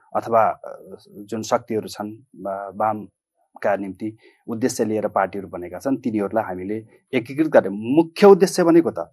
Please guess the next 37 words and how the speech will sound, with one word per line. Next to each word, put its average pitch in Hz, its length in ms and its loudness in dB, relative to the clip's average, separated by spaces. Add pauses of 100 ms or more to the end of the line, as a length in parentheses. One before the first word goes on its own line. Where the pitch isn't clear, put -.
(100)
नेकपा 101 340 -4
नै 107 160 -4
एकता 101 400 -6
गर्नु 98 280 -6
नै 107 160 -4
हो। 104 360 -8 (340)
र 123 220 2 (220)
अब 139 140 4
दोस्रो 156 320 0
पक्ष 107 220 -8
भनेको 104 340 -4
अरू 135 120 4
वाम 98 240 0
घटकहरूलाई 87 460 -8
पनि 156 200 -2
त्यहाँ 104 240 -4
लिएर 90 260 -8 (480)
हामी 110 460 -4 (120)
जुन 104 240 -6
सत्तरीदेखि 120 640 -4
पचहत्तर, 147 500 0 (240)
अस्सी 131 220 0
पर्सेन्ट 113 360 -4
जुन 104 120 -6
नेपाली 101 340 -4
जनताको 90 580 -12 (360)
जुन 98 180 -6
चाहना 104 320 -2
भावना 95 380 -4
छ, - 160 -8
त्यसलाई 127 680 -2
मध्यनजर 90 500 -8
गरेर 90 240 -8
हामी 101 200 -10
त्यो 120 280 -6
दिशातिर - 500 -12
लागिरहेछौँ। 92 560 -8